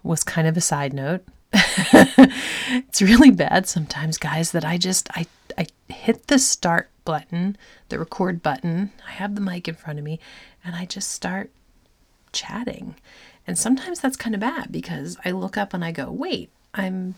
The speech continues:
ten minutes into the episode and I haven't actually started." <laughs> Um, so,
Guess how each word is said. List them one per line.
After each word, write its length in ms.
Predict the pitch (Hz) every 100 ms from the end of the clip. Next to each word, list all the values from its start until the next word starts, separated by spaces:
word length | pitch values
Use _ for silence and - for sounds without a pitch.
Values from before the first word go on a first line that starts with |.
| -
ten 260 | - 151
minutes 320 | 156 170 - 196
into 180 | 185
the 120 | 196 214
episode 440 | 262 - 190 147
and 100 | 143
I 60 | 156
haven't 480 | - - 277 339
actually 480 | 320 320 - 311 294
started." 760 | 262 - 262 240 214 - 240 - -
<laughs> 400 | 226 - 226 - - - - - - -
Um, 400 | 180 170 160 160 - - - - - -
so, 320 | - 190 135